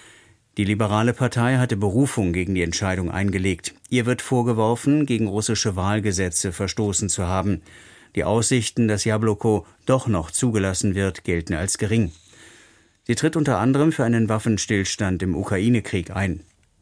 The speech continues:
Von Kreml-treuen Kräften werden Jablo-, Jabloko-Mitglieder regelmäßig als Verräter und Agenten des Westens bezeichnet.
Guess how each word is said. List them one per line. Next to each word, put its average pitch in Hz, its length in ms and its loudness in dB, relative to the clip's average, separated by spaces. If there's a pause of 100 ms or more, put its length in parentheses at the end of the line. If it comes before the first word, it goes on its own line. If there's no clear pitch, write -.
(260)
Von 92 260 -2
Kreml-treuen 113 800 2
Kräften 117 520 0 (340)
werden 104 280 2
Jablo-, 113 380 2 (160)
Jabloko-Mitglieder 104 1120 0 (120)
regelmäßig 101 800 0
als 90 140 -2
Verräter 110 560 0
und 107 140 -2
Agenten 104 440 0
des 104 160 0
Westens 104 460 0
bezeichnet. 87 720 -6